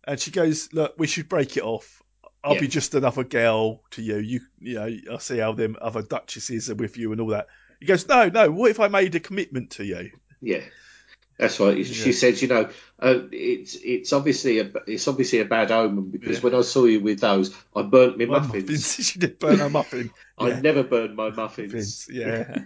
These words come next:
Speaker 2: <laughs>
Speaker 1: Very painful, yeah.
Speaker 2: Yeah, absolutely.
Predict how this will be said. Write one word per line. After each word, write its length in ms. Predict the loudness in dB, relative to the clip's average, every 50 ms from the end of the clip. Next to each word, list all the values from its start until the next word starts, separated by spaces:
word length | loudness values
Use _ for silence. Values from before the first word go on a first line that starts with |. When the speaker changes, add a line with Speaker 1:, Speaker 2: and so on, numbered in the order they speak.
| -12 -8 -2 -2
Speaker 2:
<laughs> 460 | 0 4 6 6 6 6 6 4 6
Speaker 1:
Very 200 | 6 6 6 6
painful, 600 | 4 2 2 2 0 -2 -4 -4 -4 -4 -4 _ -12
yeah. 300 | -10 -8 -8 -6 -4 0
Speaker 2:
Yeah, 200 | 0 0 0 -2 -4 -8 -6
absolutely. 880 | -6 -6 -6 -4 -2 -2 0 0 0 2 4 4 4 4 2 -4 -4 -6